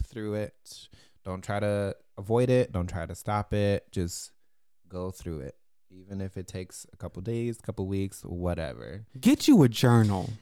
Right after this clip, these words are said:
Speaker 1: It will get better. Life is literally ups and downs, ups and downs, ebbs and flows. Um, sometimes the, the lows kinda last a little bit longer than you would like. <laughs>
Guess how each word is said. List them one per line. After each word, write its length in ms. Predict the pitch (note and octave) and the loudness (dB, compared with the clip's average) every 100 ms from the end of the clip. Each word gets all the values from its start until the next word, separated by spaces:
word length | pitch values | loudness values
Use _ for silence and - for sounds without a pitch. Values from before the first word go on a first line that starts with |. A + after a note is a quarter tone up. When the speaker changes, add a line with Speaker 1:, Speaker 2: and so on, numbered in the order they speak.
| - | 0
Speaker 1:
It 160 | D#3 | 2
will 180 | D#3 F3+ | 4 4
get 240 | F#3+ G3+ | 6 4
better. 420 | D#3+ C3+ A2 B2 C#3+ - - - | 6 6 6 6 4 2 2 2
Life 320 | A#2+ B2+ C#3+ | 4 4 4
is 140 | C3+ | 0
literally 500 | A#2+ B2 C3 C3 C3 - | 2 2 2 2 0 0
ups 280 | A2 - - | -4 -4 0
and 140 | B2 | 2
downs, 640 | A#2 G2+ F#2 E2+ E2+ E2+ - | 2 2 0 -2 -6 -8 -6
ups 300 | G#2+ - - | -8 -8 -10
and 140 | G#2+ | -6
downs, 580 | G#2 F#2 F2 E2+ E2 E2+ A#2+ | -2 -2 -2 -4 -6 -6 0
ebbs 280 | C3 B2+ | 0 0
and 140 | B2+ B2 | -4 -4
flows. 880 | - F2+ D#2 - - G2 - - D#2+ - - | -2 -2 -2 -4 -8 -8 -10 -10 -10 -8 0
Um, 680 | G2+ G2 F#2+ F#2 F2+ F#2 G#2+ _ _ _ _ | 2 4 2 0 -4 -8 -10 _ _ _ _
sometimes 640 | A2+ B2 - B2 A#2+ A#2+ G#2+ | -8 -8 -4 -4 -2 -4 -2
the, 180 | G2+ F#2 | -2 -2
the 160 | F2+ | -2
lows 500 | G2+ A2 A#2 A2+ A#2 | 0 2 4 4 2
kinda 240 | - G#2 G2 | 0 -2 2
last 320 | G2+ G#2+ - | 2 2 0
a 40 | |
little 240 | G#2 G#2+ G2+ | 2 2 2
bit 180 | G2+ | 0
longer 380 | F#2+ G2+ G#2+ A2 | 0 0 0 -2
than 220 | G#2+ G#2+ | -2 -2
you 80 | A2 | 0
would 140 | G#2+ G#2+ | 0 2
like. 400 | A#2 D#3+ E3+ | 4 4 2
<laughs> 60 | - | 2